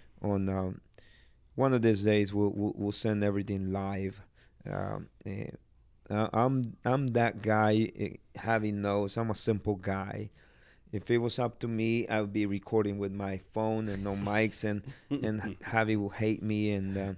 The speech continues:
Speaker 1: we're having a few, uh, new equipment pieces here, and God's been good. But, uh,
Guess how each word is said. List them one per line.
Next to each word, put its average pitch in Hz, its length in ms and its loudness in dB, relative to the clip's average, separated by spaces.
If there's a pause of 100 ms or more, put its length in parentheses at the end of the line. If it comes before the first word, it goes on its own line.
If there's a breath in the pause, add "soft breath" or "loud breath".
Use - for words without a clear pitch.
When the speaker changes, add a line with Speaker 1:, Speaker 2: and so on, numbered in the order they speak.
(420 soft breath)
Speaker 1:
we're 147 100 -2
having 135 300 4
a 120 60 0
few, 117 420 0 (880)
uh, 107 200 2 (340)
new 117 440 4
equipment 107 640 2
pieces 113 520 0
here, 113 440 4
and 101 120 -2
God's 107 340 -2
been 104 200 -4
good. 104 360 2
But, 101 300 -2
uh, 101 180 0